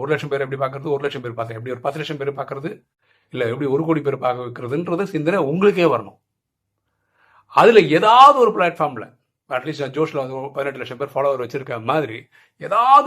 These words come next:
ஒரு பிளாட்ஃபார்ம்ல நீங்க ஆஹா ஓப்பன் பண்ணியிருக்கணும். பண்ணீங்கன்னா நல்லா இருக்கும். கொஞ்சம் யோசிச்சு பாருங்க.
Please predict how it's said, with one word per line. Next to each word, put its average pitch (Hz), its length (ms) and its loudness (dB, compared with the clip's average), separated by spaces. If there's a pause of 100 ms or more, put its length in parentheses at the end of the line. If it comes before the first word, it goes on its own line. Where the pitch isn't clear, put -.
ஒரு 226 140 4
பிளாட்ஃபார்ம்ல 185 540 -2
நீங்க 160 140 -6 (160)
ஆஹா 143 220 -4
ஓப்பன் 156 300 -8
பண்ணியிருக்கணும். 143 420 -6 (1080)
பண்ணீங்கன்னா 131 400 -6
நல்லா - 180 -14
இருக்கும். - 220 -20 (800)
கொஞ்சம் 127 220 -10
யோசிச்சு 120 260 -12
பாருங்க. - 220 -20